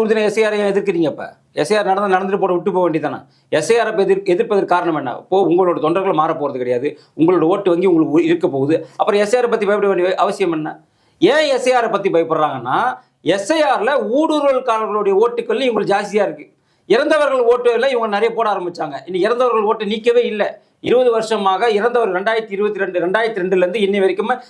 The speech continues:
இறந்தவர்கள் ஓ-, ஓட்டை நீக்கல. இங்க இருந்து நிரந்தரமாக வெளியே போனவங்களோட ஓட்டை நீக்கல. அதே போல அங்க இருந்து இங்க வந்தவங்களோட ஓட்டை சேர்க்கல.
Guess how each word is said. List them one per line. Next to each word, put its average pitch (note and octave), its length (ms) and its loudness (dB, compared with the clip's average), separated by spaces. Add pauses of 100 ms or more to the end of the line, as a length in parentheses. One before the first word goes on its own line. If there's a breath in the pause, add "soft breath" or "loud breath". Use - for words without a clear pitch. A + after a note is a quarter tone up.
இறந்தவர்கள் A#3 500 0
ஓ-, G3+ 240 2
ஓட்டை A3 260 0
நீக்கல. G#3 420 -2 (340)
இங்க A3 220 2
இருந்து B3+ 160 0
நிரந்தரமாக B3 600 2 (560)
வெளியே A#3+ 200 0
போனவங்களோட G3 420 0
ஓட்டை A3 280 2 (100)
நீக்கல. G#3+ 280 -4 (240 soft breath)
அதே B3 220 2
போல C4 240 0
அங்க A3 280 0
இருந்து B3 220 0
இங்க A3+ 200 2
வந்தவங்களோட A3 280 0
ஓட்டை A#3+ 300 0
சேர்க்கல. A3+ 340 -2